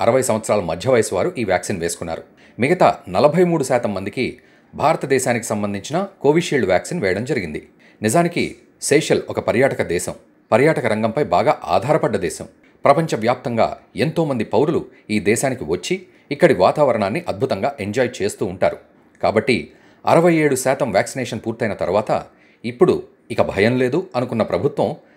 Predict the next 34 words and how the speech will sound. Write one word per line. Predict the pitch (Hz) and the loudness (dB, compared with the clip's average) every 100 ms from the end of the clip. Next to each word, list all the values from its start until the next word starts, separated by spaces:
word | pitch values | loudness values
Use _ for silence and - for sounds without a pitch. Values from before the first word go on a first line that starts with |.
| _ | _
పర్యాటక | 135 180 175 160 | 2 4 2 2
రంగాన్ని | 127 120 131 | 0 0 -2
మళ్లీ | 143 95 131 87 | -2 0 -2 0
గాడిలో | 92 123 117 | 0 2 0
పెట్టింది. | 95 87 80 - _ 82 | -2 -4 -8 -12 _ -4
మే | 110 175 | 2 2
ఒకటి | - 202 165 139 | 0 -2 -2 -2
నుండి | 107 120 107 - _ _ | 0 0 0 -6 _ _
వ్యాక్సిన్ | 110 180 185 180 131 | 2 2 2 -2 0
వేయించుకున్నాను | 127 160 - 131 127 151 117 | -2 -2 -6 -2 -2 -2 -4
అని | 107 | -2
సర్టిఫికెట్ | - 110 143 135 - | 0 0 -2 -4 -2
చూపెట్టే | 117 117 110 | -2 -2 -4
ప్రతి | 120 101 - 131 | -4 -4 -4 -4
ఫారినర్‌కి | - 101 135 131 123 | 2 2 2 -4 -6
కూడా | 107 101 113 - - - - | -2 2 2 0 -14 -20 -4
తమ | 113 | 0
దేశంలో | 107 123 139 120 | 2 2 0 -2
తిరగడానికి | 113 110 117 107 107 - | 0 0 0 0 -2 -4
అనుమతిచ్చింది. | 85 135 135 - 82 80 - _ _ | -4 -2 -4 -6 -8 -10 -12 _ _
అరవై | 92 143 175 | 4 6 6
ఏడు | 170 139 | 4 2
శాతం | 143 135 131 | 0 -2 0
వ్యాక్సినేషన్ | 98 - 127 123 117 | 0 0 -6 -6 -4
జరిగింది | 90 113 110 | -4 -4 -4
కాబట్టి | 92 90 - 190 - _ _ _ | -2 -2 -2 -4 -4 _ _ _
ఇక | 135 | -2
లాక్‌డౌన్ | 110 90 147 151 151 | 0 2 2 2 2
లాంటి | 143 120 | 0 2
అవసరం | 98 117 123 | 0 -2 -4
లేదు | 90 117 156 - 95 | 0 0 0 -6 -8
అనుకుని | 101 127 113 - _ _ _ | -6 -4 -4 -8 _ _ _
ఆ | 101 | -2
దేశం | 101 110 139 123 | 0 2 2 0